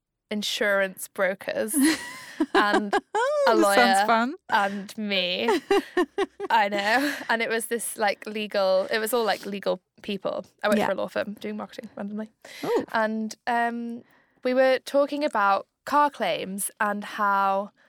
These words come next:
Speaker 1: um, I can't remember the exact context, but it was basically something about different types of cars and what people would try and get away with kind of thing.
Speaker 2: Hmm.
Speaker 1: And then one of the guys said, um, something car related, like,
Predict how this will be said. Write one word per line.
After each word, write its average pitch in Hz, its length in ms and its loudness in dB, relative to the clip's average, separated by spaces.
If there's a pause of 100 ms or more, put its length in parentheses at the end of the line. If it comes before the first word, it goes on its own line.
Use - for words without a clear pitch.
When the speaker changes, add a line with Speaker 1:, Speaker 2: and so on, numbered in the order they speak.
(360)
Speaker 1:
um, 185 540 -4 (280)
I 226 60 -14
can't 240 220 -4
remember 220 200 -6
the 190 80 -6
exact 185 300 -6
context, - 380 -10
but 202 80 -8
it 202 40 -2
was 214 100 -6
basically 214 360 -6
something 196 400 -8 (280)
about 190 380 0 (320)
different 262 240 0
types 226 180 0
of 214 120 -10
cars 185 600 0
and 202 120 -4
what 196 140 0
people 202 260 -10
would 190 100 -6
try 190 180 -2
and 185 80 -4
get 180 140 -4
away 180 260 -2
with - 260 -10
kind - 200 -10
of 185 80 -12 (100)
thing. - 180 -10 (320)
Speaker 2:
Hmm. 403 160 0
Speaker 1:
And 226 140 0
then 226 320 -2 (200)
one 240 200 2
of 302 120 0
the 285 100 -4
guys 190 580 -2 (180)
said, - 640 -6 (600)
um, 208 500 -4 (840)
something 254 640 -2 (160)
car 214 260 0
related, 190 440 -2
like, 175 300 -4